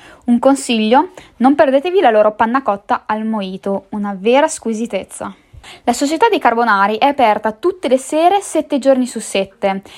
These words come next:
È situata in una zona abbastanza tranquilla di Torino e in estate potete cenare all'aperto.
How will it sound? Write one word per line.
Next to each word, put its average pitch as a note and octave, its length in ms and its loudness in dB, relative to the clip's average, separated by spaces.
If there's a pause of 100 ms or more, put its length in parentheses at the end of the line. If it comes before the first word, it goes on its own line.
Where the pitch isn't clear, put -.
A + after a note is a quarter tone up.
(160)
È A#3 120 -4
situata C#4 320 2
in A3 100 -2
una G#3+ 220 0
zona B3 420 2
abbastanza A3 460 -4
tranquilla G#3 500 -2
di G3 140 -2
Torino A3 480 0
e - 80 -4
in G#3+ 100 -2
estate D#4 480 -2
potete A3+ 340 -4
cenare A3+ 300 2
all'aperto. G3+ 680 -2